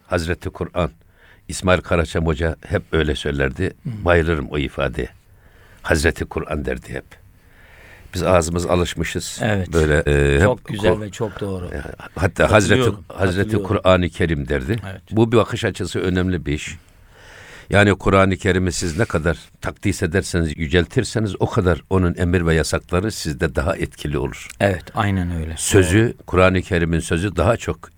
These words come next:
Speaker 1: içimizde ve dışımızda geçerli hale gelmiş olur.
Speaker 2: Evet.
Speaker 1: Dolayısıyla tabii, e, Kur'an-ı Kerim Ramazan'ın da özünü teşkil ediyor. Hayatımızın özünü teşkil ediyor. Biz de bu sohbette zat haliniz özellikle bir kıraat üstadı olarak
Speaker 2: Estağfurullah.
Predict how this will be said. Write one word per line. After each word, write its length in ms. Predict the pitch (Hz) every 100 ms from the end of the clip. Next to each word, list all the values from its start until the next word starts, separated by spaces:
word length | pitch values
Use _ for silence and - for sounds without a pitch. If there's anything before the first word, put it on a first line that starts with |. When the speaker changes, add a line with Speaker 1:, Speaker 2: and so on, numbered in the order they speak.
| - - -
Speaker 1:
içimizde 540 | - 92 87 85 92
ve 140 | 76
dışımızda 480 | 67 78 85 95 110
geçerli 460 | 76 78 - 76 71
hale 260 | 73 67
gelmiş 400 | 67 80 71 69
olur. 140 | 73 69 87
Speaker 2:
Evet. 120 | - - - -
Speaker 1:
Dolayısıyla 640 | 113 120 123 - 147 110 113 - -
tabii, 340 | - 110 107 104 -
e, 200 | 98 90 - - - -
Kur'an-ı 420 | 113 117 104 101
Kerim 360 | - 101 127 - -
Ramazan'ın 540 | 90 98 92 104 117 92
da 160 | 131 -
özünü 360 | 101 87 98 85
teşkil 400 | 80 - 78 69
ediyor. 260 | 65 95
Hayatımızın 680 | 92 98 90 - 87 76 82 -
özünü 340 | 82 78 78
teşkil 440 | - 71 - 76
ediyor. 260 | 67 - 98 - _ _ _ - - - - - - - 120
Biz 200 | 147 110
de 120 | 127 - _ _
bu 200 | 95 107
sohbette 680 | 131 110 98 98 - 123 127 90
zat 320 | 92 107 104
haliniz 320 | 95 101 98
özellikle 640 | 104 95 104 90 - 90
bir 280 | 101 95 - -
kıraat 400 | 101 101 110 -
üstadı 400 | - 98 82 82
olarak 200 | 78 73
Speaker 2:
Estağfurullah. 520 | - 110 87 80